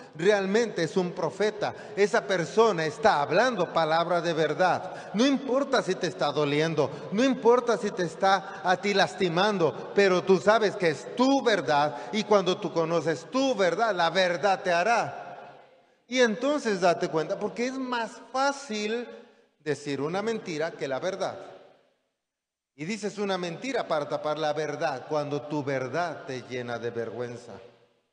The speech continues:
¿No es cierto? Cometes un error y dices, "Sí, la regué". Y te preguntan, "¿Quién fue?". Y dices, "Yo no.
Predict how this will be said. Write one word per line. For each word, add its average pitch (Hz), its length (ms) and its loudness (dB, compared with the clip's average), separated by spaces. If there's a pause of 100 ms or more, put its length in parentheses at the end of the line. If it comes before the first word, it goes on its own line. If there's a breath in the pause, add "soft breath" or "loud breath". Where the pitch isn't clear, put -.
(720)
¿No 120 60 -8
es 117 80 -8
cierto? 185 400 -4 (1200)
Cometes 175 460 0
un 214 160 2
error 190 400 0 (1800)
y 160 80 -6
dices, 156 300 -4
"Sí, 175 260 -8
la 147 260 0
regué". 135 720 -4 (1160)
Y 160 120 -6
te 165 160 -2
preguntan, 170 500 0
"¿Quién 185 260 -2
fue?". 196 200 0
Y 185 40 -2
dices, 147 300 -6
"Yo 175 160 -6
no. 180 220 -6